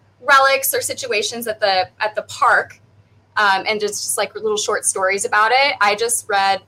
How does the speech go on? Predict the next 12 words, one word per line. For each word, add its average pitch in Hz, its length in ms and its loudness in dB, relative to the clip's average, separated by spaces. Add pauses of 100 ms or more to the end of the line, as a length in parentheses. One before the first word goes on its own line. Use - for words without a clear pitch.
(120)
the 214 100 -6
one, 185 500 -2 (420)
um, 180 300 2
earlier 214 300 2
this 208 220 -4
week 208 180 -8
called 202 260 0
"Nobody 190 340 -4
Dies 185 240 0
at - 80 -18
the - 60 -16
Park" - 480 -4